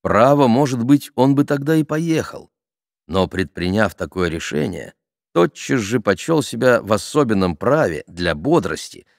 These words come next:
пред дорогой пуститься вновь в самое безбрежное пьянство. И вот в это-то время с семейством его супруги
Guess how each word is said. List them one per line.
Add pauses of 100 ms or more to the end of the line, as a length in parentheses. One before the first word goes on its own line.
(240)
пред
дорогой
пуститься
вновь
в
самое
безбрежное
пьянство. (720)
И
вот
в
это-то
время (440)
с
семейством
его
супруги